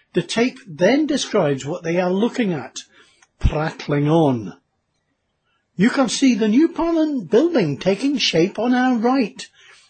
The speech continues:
It is due to open in the year two thousand and two and is expected to cost around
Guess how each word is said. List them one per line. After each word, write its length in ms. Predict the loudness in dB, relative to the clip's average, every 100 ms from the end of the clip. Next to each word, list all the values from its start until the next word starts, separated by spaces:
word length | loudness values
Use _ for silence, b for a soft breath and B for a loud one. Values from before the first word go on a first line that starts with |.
| b
It 200 | -2 0
is 220 | 0 -2
due 240 | -2 0 0
to 220 | 0 0
open 460 | 2 0 2 -2 -2 B B B
in 180 | 2
the 100 | 4
year 340 | 4 4 2 0
two 300 | 0 0 0
thousand 580 | 0 0 0 0 0 2
and 240 | 0 -2
two 480 | -4 -2 -2 -4 -8 B B B B
and 260 | -4 0 0
is 140 | 0
expected 640 | -2 -6 -2 0 0 -4 -8 -10 B B
to 100 | -6
cost 400 | -4 -6 -4 -4
around 420 | -2 0 -2 -6